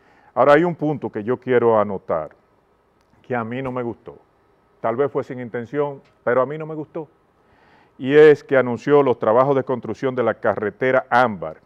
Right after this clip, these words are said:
que comunicará la costa atlántica y la región del Cibao. A mí no me gusta eso, porque ¿qué, qué, qué es lo que hay en Puerto Plata? En Puerto Plata,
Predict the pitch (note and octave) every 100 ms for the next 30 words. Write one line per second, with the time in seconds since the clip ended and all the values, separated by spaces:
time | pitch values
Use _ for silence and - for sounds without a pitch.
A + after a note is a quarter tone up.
0 | - A2 G#2 G2 G2 _ - A2 A2 G#2
1 | A2 A#2+ C3+ B2+ A2+ G#2+ - D#3 D3+ C#3
2 | D#3+ F3 F3 D#3+ C3 A2+ G2+ F#2 A2 G#2+
3 | F#2+ F#2 - - _ _ _ _ _ _
4 | _ _ _ _ _ _ _ _ _ _
5 | _ _ _ _ _ _ _ _ _ _
6 | _ _ _ _ _ _ _ _ _ -
7 | F#2 G#2+ B2+ C3 B2+ C3+ C3 C#3 D3+ -
8 | _ _ _ _ _ B2 A2+ B2+ - E3
9 | E3 F#3+ G3 - G#3 F#3 G3 E3 C#3+ A#2+
10 | A#2+ F#2+ D2+ - - _ _ - C3 D#3+
11 | - D#3 G#3 D#4 D4+ C#3 -